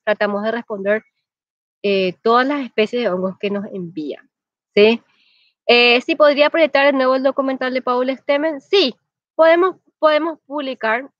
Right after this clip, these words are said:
eh, el, es una película que se hizo por el mágico Día de los Hongos, así que lo vamos a publicar sin problema.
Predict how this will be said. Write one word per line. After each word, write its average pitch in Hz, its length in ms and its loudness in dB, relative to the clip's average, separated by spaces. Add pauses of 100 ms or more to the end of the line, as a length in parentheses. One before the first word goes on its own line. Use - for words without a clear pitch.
(100)
eh, 196 400 -8
el, 202 240 -10
es 214 120 -10
una 254 180 -8
película 233 640 -8
que 247 120 -12
se 202 120 -14
hizo 185 260 -10
por 202 160 -6
el 196 120 -8
mágico 202 440 -4
Día 180 280 -2
de 190 60 0
los 202 200 -4
Hongos, 262 460 2 (360)
así 190 220 -6
que 214 120 4
lo 208 120 6
vamos 185 280 2
a 196 100 -6
publicar 220 520 2
sin 196 300 -8
problema. 185 460 -4